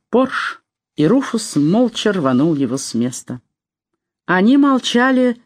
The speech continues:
до самого поворота на шоссе Кромвеля, где Руфус наконец заговорил.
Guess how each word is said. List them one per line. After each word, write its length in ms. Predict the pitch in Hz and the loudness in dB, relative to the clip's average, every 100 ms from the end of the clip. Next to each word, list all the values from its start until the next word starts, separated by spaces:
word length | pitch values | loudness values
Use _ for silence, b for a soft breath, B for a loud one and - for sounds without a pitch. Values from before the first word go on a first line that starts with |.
| _ - | _ -4
до 220 | 175 208 | 0 0
самого 500 | - 240 240 220 214 | 0 2 2 2 0
поворота 560 | 208 196 196 226 220 | 0 0 2 0 0
на 140 | 202 185 | -2 -2
шоссе 480 | - 175 - 214 214 | -2 -4 -2 -4 -2
Кромвеля, 800 | 196 185 185 180 202 208 233 247 _ _ _ _ - | 0 2 2 2 2 0 -2 -6 _ _ _ _ -6
где 280 | 156 190 190 | -2 2 2
Руфус 360 | 233 214 208 | 2 0 -2
наконец 460 | 196 190 180 190 196 | -2 0 0 0 -2
заговорил. 640 | 170 170 170 165 143 127 | -2 0 0 2 0 -2